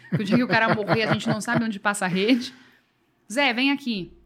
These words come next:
Cara, aonde que tá o nosso vazamento? O que que tá acontecendo? A gente não tá entendendo." Ele falou, "Ah, mas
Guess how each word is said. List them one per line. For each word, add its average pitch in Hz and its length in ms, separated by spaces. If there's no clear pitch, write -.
Cara, 247 460
aonde 320 360
que 381 80
tá 349 140
o 302 60
nosso 262 200
vazamento? 254 560
O 262 60
que 302 80
que 330 100
tá 381 80
acontecendo? 277 460
A - 40
gente 277 120
não 294 80
tá 294 100
entendendo." 277 520
Ele 208 80
falou, 254 360
"Ah, 262 220
mas 156 420